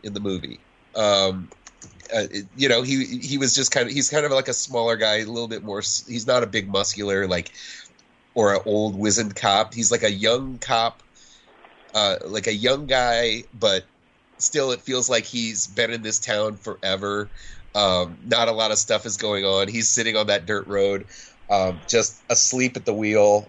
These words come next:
be-, or asleep at, at, in his car. And this, they, they, I mean, literally, this guy stumbles out there and out of the woods, and, uh, that's how, that's how he gets pulled into this world.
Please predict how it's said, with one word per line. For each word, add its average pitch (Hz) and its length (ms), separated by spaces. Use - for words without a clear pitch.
be-, 104 280
or 101 120
asleep 123 460
at, 101 240
at, 101 300
in 120 80
his 98 160
car. 104 460
And 110 220
this, 120 220
they, 110 180
they, 110 260
I 127 60
mean, 110 180
literally, 110 440
this 101 180
guy 101 180
stumbles 107 520
out 107 220
there 92 220
and 92 300
out 104 180
of 95 60
the 95 80
woods, 98 540
and, 90 320
uh, 87 220
that's 101 200
how, 92 360
that's 104 160
how 107 120
he 104 100
gets 95 180
pulled 104 300
into 95 160
this 90 220
world. 92 420